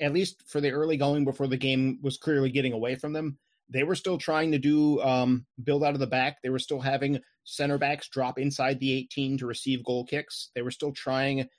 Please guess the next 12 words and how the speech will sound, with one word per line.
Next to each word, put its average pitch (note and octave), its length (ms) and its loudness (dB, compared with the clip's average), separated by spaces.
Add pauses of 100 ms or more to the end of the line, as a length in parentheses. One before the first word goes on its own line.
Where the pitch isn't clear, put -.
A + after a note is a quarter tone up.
(320)
um, A#2+ 480 0 (300)
they C3 120 0
had C3 280 0
Junior C#3 220 4
Moreno C3 460 2
drop A2+ 360 -4
in C3 80 2
between C3+ 260 -4
the D#3+ 60 -2
center D3+ 240 -4
backs C#3+ 260 0
briefly. D3 580 -2